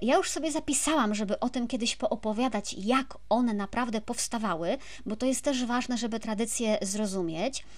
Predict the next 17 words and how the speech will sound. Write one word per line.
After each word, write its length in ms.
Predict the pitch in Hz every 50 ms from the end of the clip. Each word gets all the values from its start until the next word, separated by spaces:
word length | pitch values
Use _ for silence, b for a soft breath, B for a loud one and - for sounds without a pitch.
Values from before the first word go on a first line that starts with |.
| B B B B B B - 208 214 214 202 -
Y, 20 | -
na 120 | 226 226
razie 260 | 254 320 370 381 392
powiedzmy 500 | 392 - 285 262 233 285 - - - 311
sobie 280 | 294 - 262 226 226 214
tyle, 340 | - - 262 302 320 302 277
co 280 | 277 - - 240 220
jest 300 | 214 220 277 339 - -
pozornie 580 | - - 262 240 214 208 240 247 240 240 240 -
oczywiste. 640 | - 220 - - 226 196 202 202 180 - - -
To 140 | - - 392
znaczy, 380 | 370 339 277 202 156 - - - -
Jezus 460 | - 240 277 294 285 277 285 269 - B B B
nie 160 | - 311 359 381 392 - -
dyktował 540 | 254 277 - - - 202 196 196 202 196 - -
Ewangelii. 600 | 202 190 196 180 185 175 165 - 113 - - - - - - -
No, 120 | 262 311